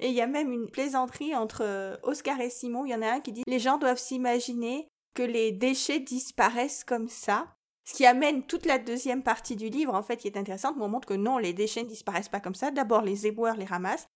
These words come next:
et après, il y a toute la partie recyclage, et c'est la deuxième partie, euh, du livre. Au passage, on nous montre aussi plein de choses que les gens mettent dans les poubelles, et que Oscar et Simon trouvent, mais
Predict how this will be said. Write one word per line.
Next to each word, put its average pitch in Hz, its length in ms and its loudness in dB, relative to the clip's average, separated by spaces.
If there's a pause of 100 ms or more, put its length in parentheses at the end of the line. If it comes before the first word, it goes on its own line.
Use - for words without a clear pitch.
(180)
et 349 140 6
après, 254 280 4
il 262 60 -2
y 226 60 2
a 214 80 2
toute - 320 -4
la 247 100 0
partie 254 540 -6 (300)
recyclage, 233 760 0
et 226 60 -6
c'est 233 160 -4
la 214 140 -2
deuxième 262 520 -4
partie, 247 600 -6
euh, 196 180 -6
du 190 140 -10
livre. 185 320 -12 (260)
Au 294 100 -2
passage, 339 440 6
on 285 100 4
nous 285 120 0
montre 302 400 0
aussi 285 220 -2
plein 311 260 2
de 330 60 0
choses 320 340 0
que 285 100 -2
les 254 220 0
gens 269 260 4
mettent 269 300 -2
dans 240 140 4
les 233 140 -4
poubelles, 185 440 -4 (300)
et 247 140 -2
que 247 320 2
Oscar 269 560 2 (120)
et 254 120 0
Simon 240 380 -6
trouvent, 240 240 -10
mais 214 260 -2